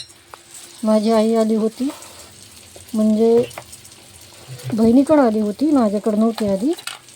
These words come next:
आणि माझ्या आईनं गावाकडून पण मच्छी आणली आहे, ती तुम्हाला दाखवते. हे बघा, ही गावची मच्छी आहे, माझ्या आईनं ना गावाकडून आणली, मस्तपैकी फ्राय करून आणली. आता ही आपल्याला गरम करून खायची आहे.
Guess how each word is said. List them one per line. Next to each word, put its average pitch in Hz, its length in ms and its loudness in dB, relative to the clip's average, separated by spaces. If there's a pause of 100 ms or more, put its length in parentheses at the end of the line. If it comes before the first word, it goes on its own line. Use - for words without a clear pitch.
(300)
आणि 220 140 0
माझ्या 214 320 2
आईनं 233 340 2
गावाकडून 220 500 0
पण 240 180 0
मच्छी 226 320 -2
आणली 214 240 0
आहे, 214 200 0
ती 240 160 -4
तुम्हाला 220 340 0
दाखवते. 202 460 -2 (1700)
हे 233 80 -4
बघा, 214 260 -2 (340)
ही 233 80 -2
गावची 214 360 0
मच्छी 220 300 0
आहे, 196 200 -4 (680)
माझ्या 214 300 0
आईनं 214 260 0
ना 247 180 0
गावाकडून 220 540 0
आणली, 220 360 0 (640)
मस्तपैकी 240 600 -2
फ्राय 226 300 0
करून 254 280 0
आणली. 226 340 0 (560)
आता 202 200 -4
ही 233 120 2
आपल्याला 226 380 0
गरम 226 260 2
करून 240 280 -2
खायची 220 380 -6
आहे. 214 240 0